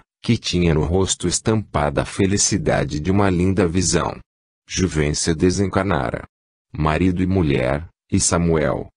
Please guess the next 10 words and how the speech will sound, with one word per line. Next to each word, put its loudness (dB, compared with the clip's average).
que 0
entrava 0
no 4
momento, 0
prostraram-se 0
diante 2
do 0
leito, -2
orando 2
reverentemente. 0